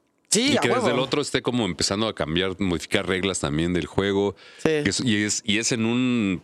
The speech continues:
Speaker 2: pues, también tiene que ver con otra realidad, güey, que no es la física, güey. Es una,
Speaker 1: Sí.
Speaker 2: una que es como n-, números, básicamente, ¿sabes?
Speaker 1: Sí.
Speaker 2: Así virtual, güey, que está en ningún lado, güey. Eso hasta se me hace también cabrón, güey, ¿sabes?
Speaker 1: Exacto, güey.
Speaker 2: Sí,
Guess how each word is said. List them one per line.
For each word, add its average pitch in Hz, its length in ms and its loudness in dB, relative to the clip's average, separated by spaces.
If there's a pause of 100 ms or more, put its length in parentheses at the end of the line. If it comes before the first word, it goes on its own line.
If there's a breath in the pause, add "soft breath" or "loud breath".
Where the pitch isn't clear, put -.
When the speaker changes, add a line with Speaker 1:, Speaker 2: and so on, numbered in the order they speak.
(160)
Speaker 2:
pues, - 200 -4
también 101 380 -2
tiene 127 200 0
que 98 120 -2
ver 101 100 -4
con 98 140 -2
otra 95 180 0
realidad, 78 380 0
güey, 65 120 -2
que - 80 -4
no 78 80 0
es 85 80 -2
la 92 100 0
física, 87 380 -2
güey. 67 300 -2
Es 92 120 -2
una, 113 140 0
Speaker 1:
Sí. 160 200 0
Speaker 2:
una 95 180 0
que - 140 -2
es - 120 -2
como 78 340 -2
n-, 82 160 -2 (160)
números, 110 580 0
básicamente, 85 640 -2
¿sabes? - 220 0
Speaker 1:
Sí. - 60 2
Speaker 2:
Así 160 280 2
virtual, 80 480 0
güey, 82 100 -2
que - 80 -16
está 78 280 -4 (800 soft breath)
en 85 160 0
ningún 90 300 0
lado, 95 220 0
güey. 69 180 -2
Eso - 140 -4
hasta - 160 -4
se - 160 -4
me 87 80 0
hace 90 120 -4
también 80 320 -2
cabrón, 78 440 -4
güey, - 100 -20
¿sabes? - 220 -6
Speaker 1:
Exacto, 170 480 -2
güey. 62 240 -2
Speaker 2:
Sí, 82 180 -2